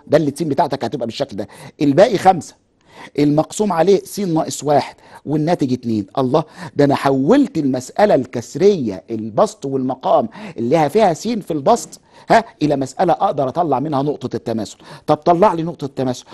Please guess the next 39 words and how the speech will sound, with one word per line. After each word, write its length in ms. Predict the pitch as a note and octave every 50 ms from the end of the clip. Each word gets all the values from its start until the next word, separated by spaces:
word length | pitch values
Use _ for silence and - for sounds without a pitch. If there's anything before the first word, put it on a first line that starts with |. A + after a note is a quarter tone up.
| - -
نقول 280 | A#2 A2 - C#3+ C#3+ B2+
له 80 | B2+ B2+
نقطة 240 | D3 D3+ D3 -
التماثل 540 | B2+ - - - - A#2+ C3+ D3+ - - B2
بتاعتك 400 | A2 A#2 - D3 C3 - B2+ G#2 -
واحد 420 | A2+ C3 D3+ E3 D3+ - D#3+ E3+ - - _ _ _ _
واتنين. 440 | - A#2 A#2 - A2+ A2+ A#2 G#2+ F#2+ - _ _ _ _ _ _ _ _ _ _ _ _ _ _ _
هنا 180 | A#2+ D3 D#3+ D3
بغير 440 | B2 C3 A#2 C#3+ D#3 D#3 D3+ C#3 C#3+
الإشارة، 440 | C#3 - B2 - D#3+ F3 F#3 F3+
هنا 220 | E3 E3 E3+ E3 C#3
نفس 340 | B2 - C#3+ - - - B2+
الإشارة. 440 | A2+ - G#2+ - - G#2+ G2 F#2 - _ _ _ - - - - - - _
طيب 160 | D#3 D#3+ C#3+
فين 220 | - - A#3 A#3+
واحد 260 | F#3+ G#3 - - - D3
واتنين؟ 240 | D3 - D3 D#3+
نقول 200 | C#3+ C#3 C#3 C#3+
له 120 | C3 B2+ -
أدي 120 | B2 B2
الواحد 340 | A#2 A#2+ D3 - D3 C3+ A#2+
أهو، 220 | A#2 C#3+ F#3 F#3+
وأطلع 360 | - C#3+ E3 - - C3+ B2+ A#2+
اتنين 340 | A#2 C#3 C#3+ D#3+ F#3+ G#3
وأعمل 380 | F3+ E3+ F3 D3+ C#3 C#3+ C3+ C3+
محاور 480 | C3+ - - - G3+ G#3 F#3+ F3 E3+ D3
تماثل 540 | - - D3 C#3+ D#3+ E3+ C#3+ - C#3 A2+
جديدة. 320 | G2+ A#2 G#2+ A2 G2 F#2+ - _ _ _ _ - - - - - - D#3
الدالة 440 | D3+ C3+ C3+ D#3 A#3 C#4+ C#4+ C4+
موجبة 420 | A#3+ A3+ G#3+ G#3+ G#3 B3+ C4 C4+ B3
ولا 200 | A3+ G#3 E3+ D#3
مش 180 | C#3+ - -
موجبة؟ 280 | C#3+ C3+ D3 D3+ D3+ C#3+
موجبة، 360 | C3+ C#3 B2+ D3+ C#3+ A#2+ F#2
تبقى 340 | - - - G#2+ - A2+ A2+
ترسم 380 | - D#3+ F3+ - - D3+ C3 A#2
في 120 | - A#2+
الأول 440 | A#2+ - - D#3+ F3 D#3 C#3 C3 A#2+
والتالت. 640 | A2+ A2+ A2+ - - B2 A#2+ A2+ G2+ F2 - - -